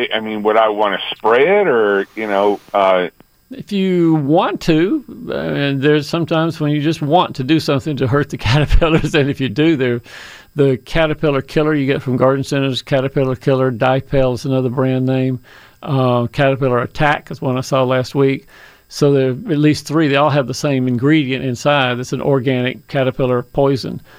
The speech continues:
Speaker 2: But, uh, you
Speaker 1: Okay.
Speaker 2: could do it in, on the trees that you see that have the caterpillars in 'em if you want.
Speaker 1: Excellent. Uh, do birds eat these things?
Speaker 2: Yeah, they do. Not enough of 'em, but they do eat some of 'em. Hornets and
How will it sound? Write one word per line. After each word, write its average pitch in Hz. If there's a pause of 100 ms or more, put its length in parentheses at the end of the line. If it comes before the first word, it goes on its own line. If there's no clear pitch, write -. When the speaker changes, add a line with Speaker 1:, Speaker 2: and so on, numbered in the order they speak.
(280)
Speaker 2:
But, 127
uh, 120
you 127
Speaker 1:
Okay. -
Speaker 2:
could 135
do 135
it 131 (120)
in, 131
on 135
the 127
trees 135
that 123
you 131
see 139
that 131
have 131
the 127
caterpillars 147
in 185
'em 185
if 110
you 135
want. - (800)
Speaker 1:
Excellent. 131
Uh, 127
do 135
birds 147
eat 185
these 180
things? 196 (240)
Speaker 2:
Yeah, 147
they 139
do. 135
Not 127
enough 127
of 143
'em, 123
but 113
they 131
do 131
eat 127
some 135
of 123
'em. 135 (240)
Hornets 139
and 135